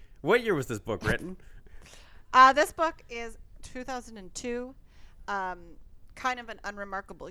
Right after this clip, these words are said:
Speaker 2: year, but important nonetheless.
Speaker 1: Mm-hmm.
Speaker 2: And it was like, what,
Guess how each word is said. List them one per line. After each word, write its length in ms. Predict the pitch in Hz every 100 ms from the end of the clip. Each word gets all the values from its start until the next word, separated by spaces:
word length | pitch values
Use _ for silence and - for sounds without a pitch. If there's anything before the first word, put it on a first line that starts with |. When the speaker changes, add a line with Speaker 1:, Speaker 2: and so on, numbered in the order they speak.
| -
Speaker 2:
year, 440 | 254 311 311 320 - - - - - - - - - - -
but 560 | 240 233 226 233 - - - - - - - -
important 420 | 262 247 262 214 190
nonetheless. 720 | 180 175 160 180 - - - -
Speaker 1:
Mm-hmm. 200 | 139 127
Speaker 2:
And 800 | 202 208 208 208 214 214 220 220 - - - 262
it 100 | 339 370
was 140 | -
like, 240 | 202 190 -
what, 240 | 165